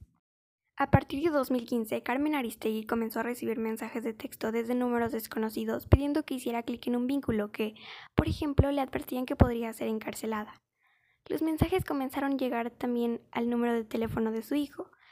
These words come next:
Si el receptor de estos mensajes hace clic, el sistema de espionaje se infiltra en el teléfono y permite monitorear todas las actividades del celular.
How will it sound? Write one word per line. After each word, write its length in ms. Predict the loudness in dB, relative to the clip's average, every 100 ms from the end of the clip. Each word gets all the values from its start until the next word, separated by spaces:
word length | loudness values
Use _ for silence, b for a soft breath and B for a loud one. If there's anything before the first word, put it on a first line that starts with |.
| b -4
Si 100 | 0
el 60 |
receptor 480 | 0 -2 -4 0 2
de 140 | 4
estos 180 | 2 2
mensajes 520 | 2 2 0 -2 -4
hace 180 | -2 -2
clic, 420 | 0 0 -2 -8 -2
el 120 | 0
sistema 360 | 0 2 2 2
de 80 |
espionaje 460 | 4 2 2 -2 -4
se 120 | -2
infiltra 460 | -2 0 -2 0 0
en 40 |
el 120 | 0
teléfono 480 | 0 0 0 -2 -4 -4
y 60 |
permite 440 | 0 2 2 0 0
monitorear 540 | 0 -2 0 0 -2
todas 280 | 0 2 2
las 160 | -2
actividades 500 | -6 -2 0 0 0
del 140 | -4 -4
celular. 480 | 0 0 0 -4